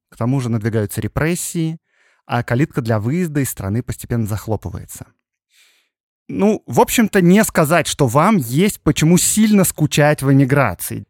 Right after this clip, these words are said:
Тем более вы живете в культурной столице мира, в Париже. Тем более, что художник вы, в общем-то, известный. И можете зарабатывать деньги искусством. Короче, ну, не самый плохой вариант для жизни.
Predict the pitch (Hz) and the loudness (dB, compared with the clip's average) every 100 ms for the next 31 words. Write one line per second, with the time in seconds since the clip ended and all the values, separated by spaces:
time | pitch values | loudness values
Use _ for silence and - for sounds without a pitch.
0 | _ 190 190 160 160 156 151 143 120 147 | _ 4 6 6 6 6 4 2 2 4
1 | 156 170 - - 117 131 151 170 160 - | 6 4 0 -8 -2 2 2 2 -2 0
2 | 175 - 214 214 190 - 156 156 147 117 | 0 2 2 4 4 2 0 0 0 -2
3 | 95 - - 139 160 143 95 82 71 _ | -2 -4 0 2 4 2 0 -10 -14 _
4 | _ _ _ _ - 196 240 175 165 117 | _ _ _ _ 2 4 4 4 4 4
5 | 98 95 - 123 113 - 107 175 233 220 | 0 -6 -6 -4 -4 -4 0 2 4 2
6 | 185 139 131 107 131 143 123 - - 160 | 0 0 0 0 0 -2 -8 -6 -6 -2
7 | 151 147 165 131 - 95 87 - _ _ | -2 2 2 2 -2 -8 -10 -16 _ _
8 | _ _ 117 107 117 135 143 127 135 127 | _ _ -2 0 0 0 0 2 2 2
9 | 151 - 127 110 131 151 123 117 - 190 | 2 2 -4 0 2 2 0 -4 -2 0
10 | 196 - 127 95 - 165 135 - 117 107 | 0 0 -4 -4 0 2 0 -2 -2 -2
11 | 95 131 - 131 220 151 120 147 160 117 | -2 -2 0 2 2 0 0 2 2 2
12 | 120 123 123 104 90 101 | 0 0 -2 -2 -8 -12